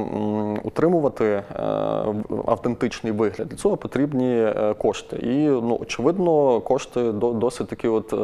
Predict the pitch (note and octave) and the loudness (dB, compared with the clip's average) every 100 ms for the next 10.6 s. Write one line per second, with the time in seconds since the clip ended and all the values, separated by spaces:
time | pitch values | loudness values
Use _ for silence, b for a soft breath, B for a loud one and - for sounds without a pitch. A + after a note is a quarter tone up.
0 | G#2 G2+ G#2+ - A2+ A2+ A2+ - - B | 0 -2 -4 -4 -4 -4 -4 -6 -8 B
1 | B B B - G#2+ F2+ D#2 G#2+ A#2+ D3 | B B B -2 0 0 0 0 4 4
2 | D#3+ D3+ - G#2 G2+ - A2 G#2 G2 F#2+ | 4 0 0 2 0 0 -2 0 -2 -4
3 | G#2 - G2+ - - A#2 B2 B2 - - | -4 -4 -2 0 0 2 2 2 0 -4
4 | - A#2 B2 C#3 C#3+ - C#3+ C3 A2 B2+ | 4 6 6 6 4 2 0 0 2 2
5 | C#3+ C#3+ D#3 A#3 - B2 - A#2 E3+ - | 0 0 0 2 2 4 4 6 4 2
6 | - C#3 D#3 B2 G2 G#2 G2+ G2 G2 G2 | 0 0 0 0 0 0 2 0 0 2
7 | A#2 C#3+ D#3+ - - - - - - C4+ | 2 4 2 0 -8 -18 -8 -6 0 2
8 | C4 C#3 A2+ F#2+ - G#2+ A2+ B2 - - | 2 4 4 2 -2 -4 -2 -2 -2 -2
9 | G#2+ G#2+ A#2 A2+ G#2 - - A#2+ C#3+ D3+ | 0 0 0 2 0 0 0 2 0 0
10 | E3 D3+ C#3 B2 - - | 0 0 0 0 -2 -4